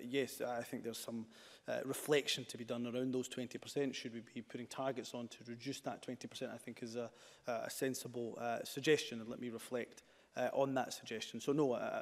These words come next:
I'm not happy, but at the same time, looking and delving deeper into those twenty percent, the vast majority of those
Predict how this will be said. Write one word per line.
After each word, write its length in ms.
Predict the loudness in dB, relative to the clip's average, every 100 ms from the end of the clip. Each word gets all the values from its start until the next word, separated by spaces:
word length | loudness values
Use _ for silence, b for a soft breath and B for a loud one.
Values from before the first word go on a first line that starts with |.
| -2
I'm 120 | 2
not 180 | 6 6
happy, 300 | 2 -2 -2
but 160 | -2 -4
at 60 |
the 40 | -4
same 240 | -2 -2
time, 320 | -2 -2 -2 -4
looking 420 | -2 -2 0 0
and 100 | 2
delving 300 | 2 2 0
deeper 240 | -4 0
into 160 | 0 0
those 160 | -6 -6
twenty 300 | -6 -8 -8
percent, 380 | -4 -2 -4 -8 b b b b
the 80 | -8
vast 360 | 4 6 6 2
majority 460 | 0 2 0 -2
of 120 | -6 -4
those 300 | -4 -4